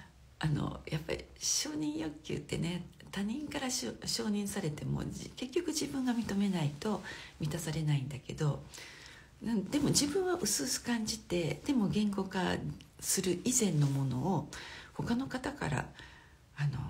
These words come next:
称えられると、腑に落ちて納得して、自分でも自分を認めやすくなるので、ぜひね、これ次にやるときはね、あの、次にやるときは、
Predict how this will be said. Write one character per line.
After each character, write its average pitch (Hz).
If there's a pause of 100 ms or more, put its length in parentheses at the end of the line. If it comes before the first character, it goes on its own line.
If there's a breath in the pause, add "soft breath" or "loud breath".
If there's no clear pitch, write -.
(460)
称 - (180)
え 151
ら 147
れ 147
る -
と、 - (880)
腑 -
に 180
落 151
ち -
て 123
納 135
得 143
し -
て、 -
自 -
分 202
で 277
も 240
自 143
分 143
を -
認 143
め 131
や 135
す -
く 147
な 139
る 143
の - (180)
で、 151 (600 loud breath)
ぜ 151
ひ 151
ね、 143
こ 143
れ 143
次 151
に 240
や 160
る 147
と 143
き 139
は 143
ね、 147 (1120 loud breath)
あ 147
の、 143 (2000)
次 -
に 233
や 160
る 147
と 147
き -
は、 -